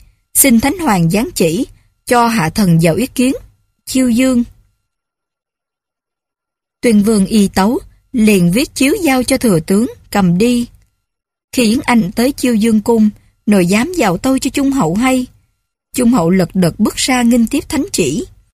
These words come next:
rồi đi bộ tới Yến thừa tướng, thẳng tới Kim Loan điện, triều bái thiên tử.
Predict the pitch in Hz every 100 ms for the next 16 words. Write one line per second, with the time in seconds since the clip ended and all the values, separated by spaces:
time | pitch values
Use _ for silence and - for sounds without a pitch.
0 | _ _ - 196 170 226 202 160 156 226
1 | 269 269 466 302 226 - 202 254 453 _
2 | _ _ - 170 190 320 - 262 254 269
3 | 262 214 160 160 - _ _ _ - 220
4 | 170 180 262 - 247 233 175 160 247